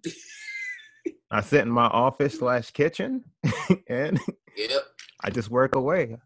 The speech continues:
Speaker 2: Recently, I started Thursday. After our combo on Wednesday, I just got in my head. I got up,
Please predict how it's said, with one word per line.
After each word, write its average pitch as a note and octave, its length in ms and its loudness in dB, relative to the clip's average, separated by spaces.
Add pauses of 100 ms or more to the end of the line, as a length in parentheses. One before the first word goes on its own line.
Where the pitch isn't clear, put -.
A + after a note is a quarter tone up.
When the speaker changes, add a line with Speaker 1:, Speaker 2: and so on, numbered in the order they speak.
(140)
Speaker 2:
Recently, C3+ 460 2
I B2 100 6
started B2 500 2
Thursday. B2 680 4 (1700)
After B2+ 240 0
our A#2 100 6
combo A#2+ 360 4
on G2+ 200 2
Wednesday, G#2 420 0
I F#2+ 80 2
just F#2+ 240 -8
got G2+ 180 2
in F#2+ 100 -2
my F2+ 180 -4
head. F2+ 200 -2
I F2 80 -4
got F2+ 280 -2
up, F2+ 240 -2